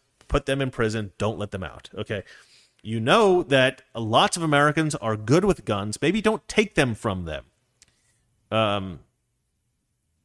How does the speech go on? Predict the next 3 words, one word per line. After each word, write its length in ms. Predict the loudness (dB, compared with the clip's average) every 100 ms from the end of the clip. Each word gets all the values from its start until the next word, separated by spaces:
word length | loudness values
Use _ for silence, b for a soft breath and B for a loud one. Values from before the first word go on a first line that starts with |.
| _ _ -12 -8
okay. 240 | -8 -10 _ _ _ _ -8 -8 _ _ _ _ _ _ _ _ _ _ _
Anything 220 | 0 4
else? 320 | 2 0 -6